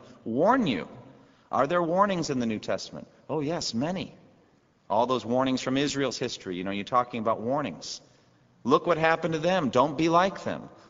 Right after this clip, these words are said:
Look what happened to Saul. Don't be like him. Look what happened to the unbelieving Jews who didn't enter the promised land. Don't be like them," et cetera. So there's a warning, a, a sense of urgency.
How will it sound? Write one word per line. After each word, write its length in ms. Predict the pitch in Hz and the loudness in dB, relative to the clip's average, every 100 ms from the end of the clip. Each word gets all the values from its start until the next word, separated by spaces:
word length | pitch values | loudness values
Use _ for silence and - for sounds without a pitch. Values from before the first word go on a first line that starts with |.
| - | -4
Look 160 | 110 | -2
what 100 | 135 | 0
happened 360 | 127 147 151 165 | 2 2 2 -4
to 60 | 170 | -2
Saul. 460 | - 180 180 143 | 2 4 6 4
Don't 220 | 107 127 | 2 -2
be 80 | 135 | -2
like 260 | 147 156 151 | -4 -4 -6
him. 300 | 170 170 131 _ _ _ - | -14 -14 -18 _ _ _ -8
Look 160 | 107 127 | -6 -4
what 100 | 131 | 2
happened 320 | 135 151 147 | 2 0 -6
to 60 | |
the 140 | 147 156 | -2 0
unbelieving 480 | 160 156 160 160 156 | 2 2 2 0 0
Jews 300 | 160 170 - | 0 0 -2
who 80 | |
didn't 200 | 117 131 | -2 0
enter 220 | 135 139 143 | 0 -2 -4
the 100 | 143 | -2
promised 400 | 151 147 143 156 | -2 -2 -4 -4
land. 240 | 165 110 | -4 -2
Don't 200 | 107 120 | -2 -2
be 80 | 135 | -4
like 240 | 147 147 | -4 -4
them," 260 | 156 160 - - _ _ _ _ | -10 -10 -12 -18 _ _ _ _
et 100 | 98 | -16
cetera. 300 | - 139 104 | -6 -6 -6
So 220 | 78 98 98 | -6 -2 -2
there's 160 | 101 | -2
a 60 | 113 | -2
warning, 380 | 123 156 156 90 | -2 -2 -2 -4
a, 80 | - - - | -8 -14 -6
a 80 | |
sense 300 | 120 196 202 | -4 -2 -2
of 100 | 180 | 0
urgency. 580 | 160 196 202 175 - 95 | 2 2 2 -6 -6 -8